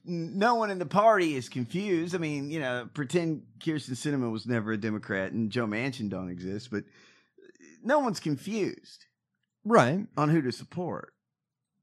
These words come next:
Speaker 2: Um,
Speaker 1: No one's really
Speaker 2: right,
Speaker 1: confused.
Speaker 2: right, right,
Speaker 1: There's no
Speaker 2: right.
Speaker 1: confusion.
Speaker 2: Yeah, I don't think there's
Speaker 1: These
Speaker 2: a lot
Speaker 1: people
Speaker 2: of
Speaker 1: are
Speaker 2: gray
Speaker 1: very
Speaker 2: area.
Speaker 1: confused. The, the,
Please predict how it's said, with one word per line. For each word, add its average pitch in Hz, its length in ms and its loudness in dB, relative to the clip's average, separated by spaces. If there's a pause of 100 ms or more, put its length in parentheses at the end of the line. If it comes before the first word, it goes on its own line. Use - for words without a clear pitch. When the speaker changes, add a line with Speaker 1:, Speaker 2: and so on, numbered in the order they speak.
(880)
Speaker 2:
Um, 160 640 0
Speaker 1:
No 214 200 0
one's 269 180 2
really 330 200 6
Speaker 2:
right, 320 40 0
Speaker 1:
confused. - 420 0
Speaker 2:
right, 269 200 2
right, 247 140 0
Speaker 1:
There's 240 140 4
no 302 100 8
Speaker 2:
right. 226 80 4
Speaker 1:
confusion. 247 680 -2
Speaker 2:
Yeah, 247 220 4
I 247 80 4
don't 254 160 0
think 240 180 -2
there's 208 140 2
Speaker 1:
These 330 120 6
Speaker 2:
a 190 40 2
lot 196 60 10
Speaker 1:
people 185 240 8
Speaker 2:
of 247 60 6
Speaker 1:
are - 40 6
Speaker 2:
gray 180 120 8
Speaker 1:
very 120 300 8
Speaker 2:
area. 113 60 2
Speaker 1:
confused. 160 360 2
The, 240 120 0
the, 214 260 2